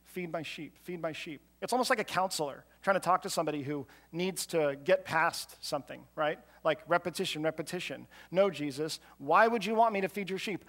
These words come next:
Why would you want to build a church on me? I denied you." That's probably rule number one. Don't deny him, right? When put to a test. But Jesus again and again says,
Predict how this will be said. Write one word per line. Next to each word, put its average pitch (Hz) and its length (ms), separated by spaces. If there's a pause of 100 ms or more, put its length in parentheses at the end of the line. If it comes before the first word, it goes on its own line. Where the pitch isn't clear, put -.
(160)
Why 196 240
would 247 160
you 233 40
want 233 120
to 226 40
build 220 200
a - 20
church 233 240
on 202 80
me? 160 140 (180)
I 208 140
denied 196 580
you." 160 240 (440)
That's 196 160
probably 247 600 (300)
rule 262 260
number 254 260
one. 240 360 (300)
Don't 226 200
deny 226 320
him, 151 240 (220)
right? 170 280 (1000)
When 208 160
put 247 160
to 233 120
a 233 40
test. - 560 (1040)
But 143 140
Jesus 214 420
again 156 400
and 254 80
again 226 380 (260)
says, 147 720